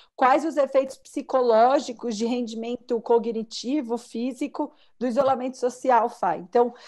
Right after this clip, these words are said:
tipo, os caras pegaram muitos recortes, aproveitaram que isso talvez seja a única vez no mundo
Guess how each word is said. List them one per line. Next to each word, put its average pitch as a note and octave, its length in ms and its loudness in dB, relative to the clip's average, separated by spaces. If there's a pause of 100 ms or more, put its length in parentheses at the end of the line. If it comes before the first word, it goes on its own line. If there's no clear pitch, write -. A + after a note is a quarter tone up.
(180)
tipo, G#3+ 180 -4
os C4+ 100 -4
caras D#4 280 2
pegaram C#4 420 -2
muitos D#4+ 400 -6
recortes, C4 560 0
aproveitaram C#4+ 800 -2
que F4 100 -6
isso - 140 -8
talvez D4 320 -2
seja C#4+ 220 -4
a C4+ 40 0
única F#4+ 340 -8
vez E4+ 200 -6
no F4 140 -6
mundo E4+ 460 -2